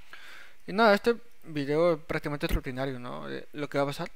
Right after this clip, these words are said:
Es probable que empiece a hacer, eh, videos cada dos días del proyecto, porque ahora mismo las cosas están más calmadas realmente.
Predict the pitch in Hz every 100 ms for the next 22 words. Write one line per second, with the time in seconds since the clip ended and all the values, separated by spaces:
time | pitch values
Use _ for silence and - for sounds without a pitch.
0 | - - - - - - - - - -
1 | - 220 180 175 180 147 135 - 151 156
2 | 175 - 156 147 143 - 139 131 123 127
3 | 135 139 131 139 147 156 - - - -
4 | - - - 139 139 139 139 147 143 127
5 | - 120 127 - 208 240 220 - - 143
6 | - - - 143 139 170 180 196 180 -
7 | 147 160 - 143 139 139 - 143 117 120
8 | 120 117 120 117 117 120 - 131